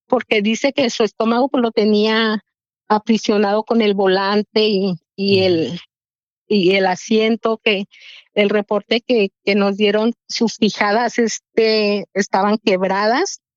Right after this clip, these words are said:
Speaker 2: Mm.
Speaker 1: Y dice, "Yo no entiendo cómo podía hablar".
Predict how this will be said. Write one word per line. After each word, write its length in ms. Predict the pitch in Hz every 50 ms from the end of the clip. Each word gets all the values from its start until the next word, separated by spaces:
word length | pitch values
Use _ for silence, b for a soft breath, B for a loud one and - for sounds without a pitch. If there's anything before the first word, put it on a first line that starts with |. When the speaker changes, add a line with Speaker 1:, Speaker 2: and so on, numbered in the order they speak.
| _ _
Speaker 2:
Mm. 460 | 160 135 135 151 160 165 135 107 92 - - _ _ _ _ _ _ _ _ -
Speaker 1:
Y 160 | 254 247 240
dice, 340 | 220 233 247 - - 220 220
"Yo 140 | 202 240 240
no 220 | 247 277 330 339
entiendo 540 | 320 311 285 - - 294 311 294 294 349 330
cómo 320 | - - 302 269 277 339 -
podía 380 | - 285 254 226 247 254 285
hablar". 220 | 277 254 285 302